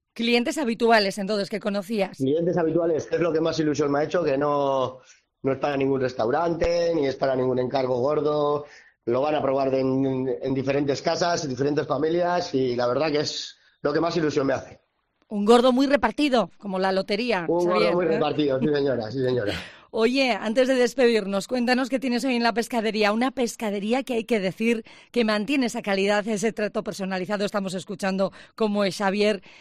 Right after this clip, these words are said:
Speaker 1: Y por eso sobrevive entre centros comerciales, hay que decirlo, ¿no? Ese es el secreto.
Speaker 2: Pues, sí, aquí estamos, rodeados de maxi, maxi centros comerciales. La verdad que Verango es un, un pueblo hecho y para ello.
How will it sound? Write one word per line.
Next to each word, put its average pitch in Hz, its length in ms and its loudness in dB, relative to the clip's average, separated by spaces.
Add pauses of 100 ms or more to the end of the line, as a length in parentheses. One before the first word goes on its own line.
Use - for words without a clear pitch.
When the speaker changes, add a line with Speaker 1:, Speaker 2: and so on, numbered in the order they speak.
(120)
Speaker 1:
Y 226 140 -2
por 220 180 2
eso 233 260 0
sobrevive 233 520 0
entre 320 260 -2
centros 190 320 -8
comerciales, 320 560 -10
hay 190 100 -6
que 208 120 -6
decirlo, 269 420 -4
¿no? 233 220 -4 (200)
Ese 220 200 -4
es 247 80 -4
el 294 120 2
secreto. 294 360 0
Speaker 2:
Pues, - 480 0 (640)
sí, 185 360 0
aquí 156 180 0
estamos, 147 360 -2
rodeados 139 420 0
de 139 520 0 (480)
maxi, 147 420 0
maxi 143 680 0
centros 160 460 -2
comerciales. 160 600 0
La 143 100 0
verdad 135 220 0
que 139 80 0
Verango 139 400 0
es 135 180 -6
un, 131 480 -2 (280)
un 147 160 0
pueblo 151 340 0
hecho 147 300 0
y 135 480 2 (160)
para 139 280 2
ello. 165 440 0